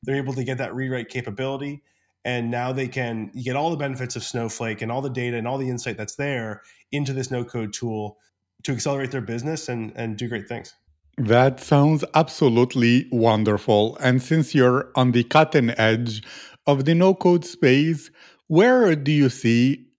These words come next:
Speaker 2: the future going? Or at least, what are your plans for the next year or so, as well as newer technologies like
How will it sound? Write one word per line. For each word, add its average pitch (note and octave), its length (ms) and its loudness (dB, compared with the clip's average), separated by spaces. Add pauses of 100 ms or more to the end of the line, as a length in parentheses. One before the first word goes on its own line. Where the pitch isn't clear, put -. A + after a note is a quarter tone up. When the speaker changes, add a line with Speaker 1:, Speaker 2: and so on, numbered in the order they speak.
(120)
Speaker 2:
the B2 180 2
future A#2 580 2
going? F#2+ 680 0
Or A#2 160 4
at A#2+ 220 2
least, B2+ 380 2 (340)
what E3 280 4
are D3 240 6
your D3 220 4
plans B2+ 540 2
for A2 180 0
the G#2 140 2
next A2 460 -2
year B2 480 4
or A2+ 240 0
so, A#2 480 2
as C3 220 2
well D3 240 4
as C#3+ 280 2
newer D#3 380 2
technologies C#3 840 2
like G#2 340 2